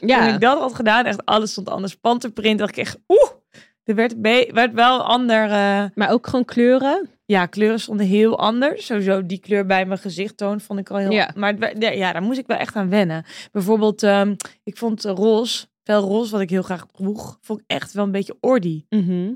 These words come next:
Speaker 2: Dus dat, ja, maar als ik dan dat haar dan weer strak deed, dan was het dan weer
Speaker 1: Dan was
Speaker 2: anders.
Speaker 1: het weer anders.
Speaker 2: In de zomer ben ik ook heel erg soort van, van wavy, beetje mermaid-achtig
Speaker 1: Ja.
Speaker 2: haar.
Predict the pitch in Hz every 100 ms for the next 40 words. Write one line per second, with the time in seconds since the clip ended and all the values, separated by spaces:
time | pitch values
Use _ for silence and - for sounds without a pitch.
0 | - 202 180 - - 220 _ - - 226
1 | 180 151 180 214 214 - - - 226 220
2 | 202 196 208 196 185 - - 320 - 202
3 | 202 190 175 - 170 - 202 190 196 185
4 | 151 165 165 147 147 - 220 214 233 240
5 | 247 226 214 214 202 226 240 220 214 214
6 | 190 - 202 185 202 220 220 220 208 208
7 | 196 196 196 202 202 214 226 226 233 233
8 | 196 180 190 214 233 302 415